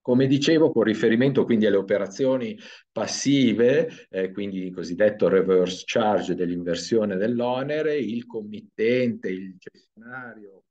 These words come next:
comunque il soggetto italiano che effi-, che effettua questi acquisti è tenuto a comunicare entro,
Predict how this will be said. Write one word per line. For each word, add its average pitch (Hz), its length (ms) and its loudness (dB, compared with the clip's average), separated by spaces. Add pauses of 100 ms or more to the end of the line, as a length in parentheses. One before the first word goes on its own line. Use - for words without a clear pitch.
comunque 123 300 -20
il - 40 -20
soggetto 127 640 0
italiano 117 720 -2
che 92 120 -8
effi-, 127 340 -6 (360)
che 107 120 -2
effettua 127 580 0 (400)
questi 120 380 2
acquisti 156 720 0
è 120 260 4
tenuto 131 600 0
a 113 160 -4
comunicare 117 1300 0
entro, 120 380 -6